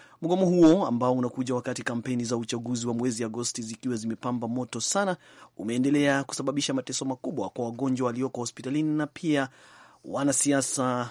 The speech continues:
huku wakiendelea kutafuta kura. Kwa mujibu wa katibu mtendaji wa muungano wa kitaifa wa wauguzi wenye wanachama elfu ishirini na sita, wanachama wake wote wataendelea kubaki kwenye mgomo hadi pale serikali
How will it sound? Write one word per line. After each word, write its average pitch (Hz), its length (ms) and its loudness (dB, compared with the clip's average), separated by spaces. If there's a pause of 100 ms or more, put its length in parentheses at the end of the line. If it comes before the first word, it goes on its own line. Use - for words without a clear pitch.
(120)
huku 123 800 -8
wakiendelea 120 640 -4
kutafuta 123 1000 -10
kura. 92 360 -6 (760)
Kwa - 120 -4
mujibu 294 560 2
wa 190 60 0
katibu 185 300 -4
mtendaji 147 800 0
wa 113 100 -8
muungano 127 680 0
wa 117 80 -6
kitaifa 127 540 -4
wa 120 80 -4
wauguzi 123 720 -4 (140)
wenye 104 180 -10
wanachama 123 720 0
elfu 131 600 -6
ishirini 135 340 0
na 131 80 0
sita, 165 320 0 (520)
wanachama 147 340 2
wake 165 260 2
wote 170 360 2
wataendelea 165 540 0
kubaki 160 400 -2
kwenye 151 180 2
mgomo 160 320 0
hadi 135 260 -4
pale 196 340 0
serikali 151 540 -4